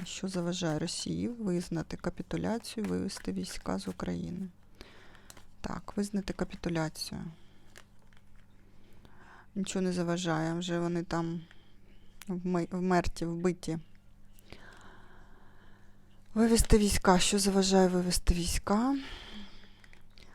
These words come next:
А війська не можна виводити. Е, є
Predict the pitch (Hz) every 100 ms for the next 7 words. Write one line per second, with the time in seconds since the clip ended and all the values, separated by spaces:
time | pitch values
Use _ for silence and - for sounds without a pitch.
0 | - - - - - - 185 214 - 247
1 | 254 196 180 180 175 175 185 170 - -
2 | 160 165 175 175 - - - - - -
3 | - - - - - - - - 175 175
4 | 170 156 180 185 190 180 151